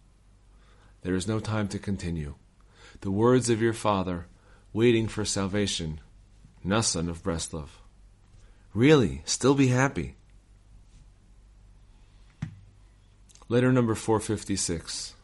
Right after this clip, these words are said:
With God's help, Wednesday, Emor, five six oh four, Uman. Greetings to my beloved son, may he live,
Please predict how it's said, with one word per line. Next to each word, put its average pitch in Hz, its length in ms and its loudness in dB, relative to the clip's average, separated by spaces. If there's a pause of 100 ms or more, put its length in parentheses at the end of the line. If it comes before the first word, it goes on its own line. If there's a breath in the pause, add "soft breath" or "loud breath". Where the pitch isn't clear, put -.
(120)
With 95 200 -10
God's 110 320 0
help, 92 360 -4
Wednesday, 95 580 -4 (340)
Emor, 87 380 -2 (440 soft breath)
five 110 380 -2
six - 280 -6
oh 101 100 -2
four, 92 400 -4 (420)
Uman. 82 380 -2 (840 soft breath)
Greetings 139 500 4
to 113 100 -6
my 107 160 0
beloved 110 420 0
son, 113 340 0
may 87 120 -2
he 80 100 -4
live, 78 400 -4